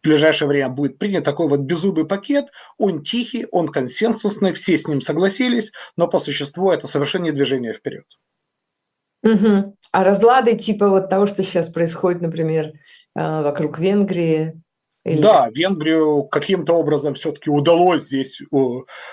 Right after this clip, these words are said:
Speaker 1: умиротворить, э, действительно каким-то образом, э, побудить ее проводить общий курс, хотя она и раньше, честно говоря, особенно палки в колеса не ставила, потому что с четырнадцатого года,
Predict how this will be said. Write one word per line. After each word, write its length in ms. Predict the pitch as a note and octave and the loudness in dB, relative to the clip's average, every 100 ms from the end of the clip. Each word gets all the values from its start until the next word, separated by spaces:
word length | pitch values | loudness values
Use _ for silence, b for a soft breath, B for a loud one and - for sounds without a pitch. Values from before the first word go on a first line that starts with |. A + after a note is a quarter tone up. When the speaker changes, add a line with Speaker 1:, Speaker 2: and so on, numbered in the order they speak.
| B | B
Speaker 1:
умиротворить, 840 | D#3 D3+ C3+ A#2 - A#2 G3 G#3 - | 2 4 4 2 -4 -2 -2 -2 -2
э, 680 | G3 F3 E3+ E3 D#3+ D3 C#3+ | 0 2 4 4 2 2 0
действительно 640 | B2+ A#2+ - C3 C3 B2 A2+ | -2 -6 -4 -4 -2 -4 -4
каким-то 460 | A#2 D3+ C#3 C3 | -2 0 0 2
образом, 920 | B2+ C3+ C3+ A2 A#2+ A#2 A#2 A#2 A2 - B B B | 2 2 -2 -4 -6 -6 -6 -4 -6 -8 B B B
э, 100 | B2 - | -4 2
побудить 520 | D3 C3+ C3 C#3+ C#3+ | 2 2 -2 -4 0
ее 160 | C3 B2 | 0 2
проводить 440 | C3 C3 B2 A#2 | 2 2 0 -2
общий 320 | - A3 - G#3 | 0 0 0 -2
курс, 260 | G3+ F3 | -4 -2
хотя 360 | - E3 F3+ D#3+ | 0 2 4 4
она 140 | D#3 | 4
и 40 | D#3 | 2
раньше, 380 | F#3 G#3+ - A2 | 2 0 -4 -10
честно 360 | C3+ A2+ B2 | -10 -8 -6
говоря, 460 | A#2+ B2 B2+ B2+ C3 | -2 0 2 4 4
особенно 480 | D3 - D3 C3 C3 | 2 -2 -2 -2 0
палки 320 | C#3 B2+ C#3 | 2 2 -4
в 80 | - | -4
колеса 380 | C#3+ B2 - | -4 -4 -4
не 120 | D#3+ G#3 | -2 0
ставила, 460 | E4 D4+ D3 A2+ | 4 4 2 -2
потому 280 | - A#2+ A2 | -8 -12 -12
что 160 | - A2+ | -8 -4
с 20 | |
четырнадцатого 640 | - - C3+ A2+ B2 B2 | -2 0 0 -2 -4 -2
года, 420 | C#3+ B3+ C#4 E3 | 2 2 4 2